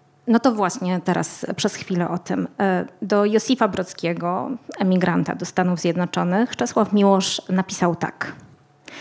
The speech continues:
"Z pewnością nie jest pan teraz w stanie zabrać się do żadnej pracy, bo musi pan przyswoić sobie bardzo wiele nowych wrażeń.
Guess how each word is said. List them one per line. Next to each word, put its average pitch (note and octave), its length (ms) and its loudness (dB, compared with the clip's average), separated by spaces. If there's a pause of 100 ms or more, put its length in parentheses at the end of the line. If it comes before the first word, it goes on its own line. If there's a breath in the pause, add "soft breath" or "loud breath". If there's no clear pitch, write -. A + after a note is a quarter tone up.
(680 loud breath)
"Z - 120 -8
pewnością E4 440 4
nie A#3+ 160 8
jest A#3+ 240 2
pan F#3+ 220 4
teraz F3+ 320 2
w - 80 -8
stanie F#3+ 460 2
zabrać F3+ 420 0
się E3+ 160 0
do F3 120 2
żadnej E3+ 440 0
pracy, E3+ 580 0
bo F#3 160 -2
musi F3 320 0
pan F3 280 0
przyswoić F3+ 560 -2
sobie F3+ 480 2
bardzo F3+ 360 0
wiele F#3+ 320 4
nowych F3+ 320 2
wrażeń. E3+ 720 0